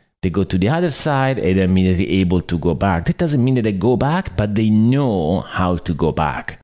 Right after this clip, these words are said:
And I know it's balance, it's equilibrium. It requires a lot of balance in the way how you lead and how you way to show up as a leader. So,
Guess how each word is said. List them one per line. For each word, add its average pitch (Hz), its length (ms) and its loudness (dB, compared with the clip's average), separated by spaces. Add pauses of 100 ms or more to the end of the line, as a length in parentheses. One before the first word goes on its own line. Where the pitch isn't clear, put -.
And 151 180 -2
I 175 80 0
know 143 220 0
it's 117 280 -2
balance, 90 600 -2
it's - 300 -2
equilibrium. 95 640 0
It 107 140 0
requires 101 520 0
a 92 60 0
lot 92 240 0
of 90 160 -2
balance 69 600 -2
in 82 60 0
the 82 80 2
way 82 160 2
how 85 160 2
you 87 320 2
lead 87 540 2
and 80 180 0
how 90 60 2
you 90 180 0
way 82 200 2
to 87 120 -4
show - 160 -2
up 78 160 0
as 78 80 -2
a 78 60 0
leader. 90 320 -2 (180)
So, - 460 0